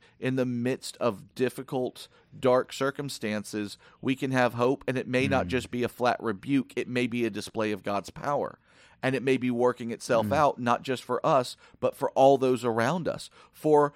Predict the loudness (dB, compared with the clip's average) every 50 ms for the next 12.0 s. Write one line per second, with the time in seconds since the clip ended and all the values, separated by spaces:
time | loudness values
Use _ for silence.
0 | -8 _ _ 2 4 4 4 4 4 4 4 4 2 2 0 0 0 0 -4 -6
1 | -6 -8 -8 -8 -12 -16 _ _ _ _ _ _ _ -2 -2 0 0 0 0 -2
2 | -2 -2 -2 -2 -2 0 -2 2 2 2 2 2 -2 -2 2 4 4 4 4 2
3 | -2 -4 -6 -8 -10 -14 _ _ -6 -6 0 2 4 4 4 2 -6 -8 -4 -2
4 | 0 0 0 0 -2 -4 -4 -6 -6 -6 -4 0 2 2 2 2 -4 -8 -2 0
5 | 2 2 2 0 -4 -6 -6 -6 -8 -14 _ _ _ _ -4 -4 -4 0 0 2
6 | 2 2 0 -4 -6 -6 -6 -6 -6 -8 -8 -8 -8 -10 -12 _ -2 2 4 4
7 | 4 4 2 0 0 0 0 -2 -2 -4 -4 0 2 4 4 4 2 -2 -4 -4
8 | -8 -16 -20 -20 -20 _ 4 6 6 6 6 2 2 4 4 4 4 2 -2 -4
9 | -4 -4 -8 -12 -6 0 0 0 2 2 -2 -2 -2 -2 -4 -4 -6 -8 -12 -12
10 | -16 -20 -10 -6 -6 -6 -6 -2 0 0 2 2 0 -4 -6 -8 -8 -8 -10 -12
11 | -8 -4 -4 -4 -4 -4 -6 -8 -8 -6 -4 -6 -6 -6 -6 -10 -12 -12 -12